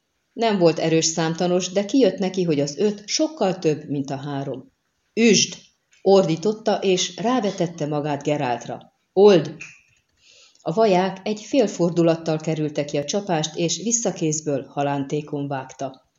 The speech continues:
Mielőtt még Novoszád elzuhant volna, Anguléme kurta lendülettel előrehajolt, kés süvöltött a levegőben, a rohamozó Jirel megingott, az álla alól meredt ki a csontmarkolat. A rabló elengedte a szabját,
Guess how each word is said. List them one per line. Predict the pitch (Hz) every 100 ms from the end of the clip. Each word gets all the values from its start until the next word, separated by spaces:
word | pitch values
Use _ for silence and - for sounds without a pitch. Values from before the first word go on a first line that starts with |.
| _ _ _ -
Mielőtt | 196 190 185 180
még | 180 175
Novoszád | 220 269 233 208 190 180
elzuhant | 185 170 170 160 151
volna, | 151 143 135 139 - -
Anguléme | 165 170 170 165 160 156 160
kurta | - 269 269 196
lendülettel | 185 180 170 165 160 147 135
előrehajolt, | 202 220 220 202 190 175 165 156 - - _ _
kés | - 262 240 -
süvöltött | - 208 190 185 175 175
a | 165
levegőben, | 160 156 147 147 139 127 131 _ _ -
a | 175
rohamozó | 202 202 190 180 175
Jirel | 165 160 160 147 151
megingott, | 202 208 196 170 156 160 _ -
az | 156 -
álla | 226 226 214 190
alól | 170 165
meredt | 151 151 143 143
ki | 147
a | 135
csontmarkolat. | - 139 135 139 135 - 131 135 139 _ _ _ _ _ _ _ -
A | 208
rabló | 214 208 214 -
elengedte | 185 170 165 165 160
a | 147
szabját, | - 180 170 165 160 165